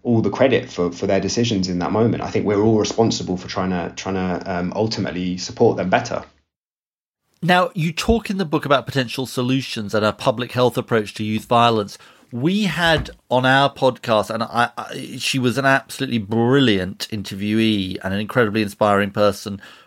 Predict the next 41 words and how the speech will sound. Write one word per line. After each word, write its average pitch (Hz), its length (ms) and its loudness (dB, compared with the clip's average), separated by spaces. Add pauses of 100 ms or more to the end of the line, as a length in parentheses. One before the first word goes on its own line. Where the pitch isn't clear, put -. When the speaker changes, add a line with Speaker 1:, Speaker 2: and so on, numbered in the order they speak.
Speaker 2:
We, 135 220 0
we 139 180 0
had, 143 160 2
when 123 140 -2
we 123 80 0
were 117 100 4
in, 117 120 -2 (120)
in 120 120 2
Edinburgh, 120 600 2
uh, 101 120 0
Karen 120 380 2
McCluskey, 175 680 -4 (260)
who 117 480 0 (160)
has 113 360 -4
done 113 160 2
incredible 113 560 0
work 110 280 4
in 104 100 -6
Glasgow 101 800 -2 (340)
on 95 140 -2
these 98 220 -4
issues. 101 420 -6
And 113 100 2
I 117 80 4
know 123 120 4
you 110 180 2
mentioned 120 420 -2
Glasgow 104 320 2
and 95 80 0
the 101 60 -2
work 101 200 4
that 98 60 -8
was 92 160 -10
done. 95 220 0 (260)
Talk 196 260 2
to 185 100 -2
us 160 100 -2
about 135 320 0
your, 117 500 2 (800)
your 120 220 0
thinking. 95 500 -8